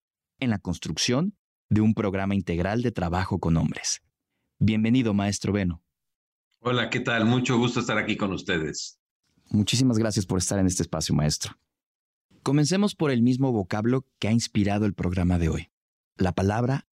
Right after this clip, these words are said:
Speaker 1: hombre. En su origen etimológico, hombre viene del latín homo, la misma raíz de la que derivan homo sapiens, homínido y humano. Es decir, se refiere a la especie,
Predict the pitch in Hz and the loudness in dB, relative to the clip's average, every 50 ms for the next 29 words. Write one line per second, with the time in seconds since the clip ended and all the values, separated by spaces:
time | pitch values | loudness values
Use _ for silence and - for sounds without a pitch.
0 | _ _ _ _ _ 90 92 90 80 69 67 - - _ _ _ _ _ _ _ | _ _ _ _ _ -2 0 0 0 -2 -4 -8 -16 _ _ _ _ _ _ _
1 | _ _ _ _ _ _ _ _ 98 95 87 - 101 98 101 120 156 151 - 180 | _ _ _ _ _ _ _ _ -2 0 0 2 0 0 2 2 0 2 2 0
2 | 175 - _ - 95 - 92 90 87 92 101 113 113 - 104 82 - - 82 95 | 0 0 _ -8 -4 0 0 2 4 4 2 0 0 -2 -6 -4 -2 -2 -2 -2
3 | - _ _ _ _ _ _ 113 117 131 127 123 139 202 - _ _ _ _ _ | -4 _ _ _ _ _ _ 2 4 4 4 2 2 -2 -6 _ _ _ _ _
4 | _ _ _ _ 113 117 139 143 143 147 147 - _ 110 107 101 98 92 92 90 | _ _ _ _ 2 2 4 4 2 2 0 -2 _ -2 0 0 2 0 -2 0
5 | - 120 117 120 120 - _ _ _ _ _ _ _ _ 165 175 175 156 123 107 | 2 4 4 4 2 0 _ _ _ _ _ _ _ _ 2 4 4 4 4 2
6 | _ _ _ _ _ _ _ _ _ _ _ _ _ _ _ _ 117 120 117 127 | _ _ _ _ _ _ _ _ _ _ _ _ _ _ _ _ 0 2 2 4
7 | 143 151 156 175 170 156 - 123 110 117 127 135 135 143 135 117 104 - - 98 | 4 4 4 4 2 2 2 0 2 2 2 2 2 0 0 0 0 0 0 2
8 | 92 92 101 110 113 120 123 127 - _ _ 95 87 82 80 - - 120 117 _ | 2 4 4 4 2 4 2 2 0 _ _ 0 2 2 2 0 -2 -2 -4 _
9 | - 92 92 101 101 - - _ _ _ _ - - 82 90 113 151 160 156 143 | -2 0 0 0 -2 -4 -10 _ _ _ _ 0 2 4 4 6 6 6 4 4
10 | 127 143 170 202 _ _ _ _ - 85 87 87 87 85 82 80 - - _ _ | 4 2 -2 -2 _ _ _ _ -2 0 2 4 2 2 0 -2 -8 -10 _ _
11 | _ _ _ _ _ _ _ _ 131 117 113 123 - 135 127 - - _ _ _ | _ _ _ _ _ _ _ _ -6 -4 -2 -2 -2 -2 -2 -4 -6 _ _ _
12 | _ _ _ _ _ _ _ _ - 135 123 113 120 - - 147 147 151 147 131 | _ _ _ _ _ _ _ _ -2 -2 0 -2 -2 -2 0 0 0 2 0 0
13 | 110 98 90 - - - 110 98 - - - - - | 0 0 -2 -4 -4 -2 -2 -2 -2 -2 -4 -6 -10